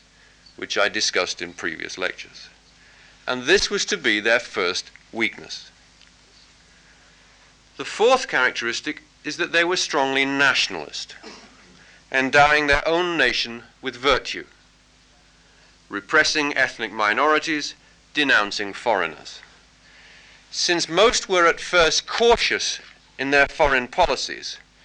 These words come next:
this hostility to the outside world rarely led to war.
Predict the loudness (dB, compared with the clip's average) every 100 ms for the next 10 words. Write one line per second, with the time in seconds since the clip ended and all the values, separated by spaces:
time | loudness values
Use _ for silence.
0 | -20 -20 -20 _ -8 -4 -4 -2 -2 0
1 | 2 4 2 -2 -12 -20 _ _ _ _
2 | _ _ _ _ -8 -2 0 0 -2 -4
3 | -4 -4 -4 -2 0 -2 -8 _ _ _
4 | _ -4 2 4 4 4 2 2 -2 -14
5 | -14 -8 -2 -2 -4